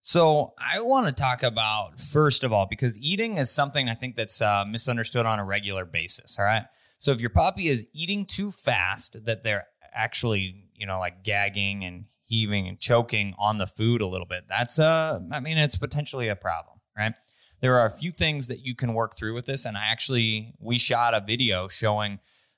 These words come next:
um, showing these, but I'll give you the, the nickel tour here, right? Um, putting a little water on the food's gonna slow 'em down.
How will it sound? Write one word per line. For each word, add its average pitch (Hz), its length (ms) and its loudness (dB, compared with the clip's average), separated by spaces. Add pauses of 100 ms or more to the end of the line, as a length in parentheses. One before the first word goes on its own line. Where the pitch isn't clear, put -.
(100)
um, 95 800 0 (100)
showing 139 420 4
these, 110 220 0
but 117 120 0
I'll 117 60 4
give 127 200 -2
you 127 100 -2
the, 104 440 0
the 101 300 -2
nickel 113 300 -2
tour 104 480 0
here, 95 340 -14
right? 107 220 0 (400)
Um, 95 260 -2 (100)
putting 117 160 -2
a 117 40 -4
little 117 180 2
water 104 300 4
on 123 80 0
the 127 80 -4
food's 143 260 -2
gonna 127 140 -4
slow 117 260 2
'em 135 80 0
down. 95 300 -6